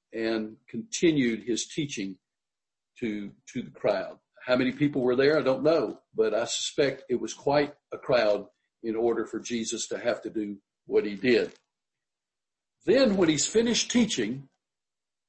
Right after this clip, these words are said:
uh, Jesus gives instructions to Simon Peter and says,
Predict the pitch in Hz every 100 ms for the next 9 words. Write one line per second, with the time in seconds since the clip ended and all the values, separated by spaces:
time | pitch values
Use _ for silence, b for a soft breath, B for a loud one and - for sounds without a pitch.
0 | _ _ _ _ _ 101 - 151 175 143
1 | 139 143 139 131 117 - 165 160 - 117
2 | 117 - _ _ 120 - 127 123 120 151
3 | 120 95 - _ _ _ _ _ _ _
4 | _ _ _ _ 110 104 101 98 - 123
5 | 110 101 101 -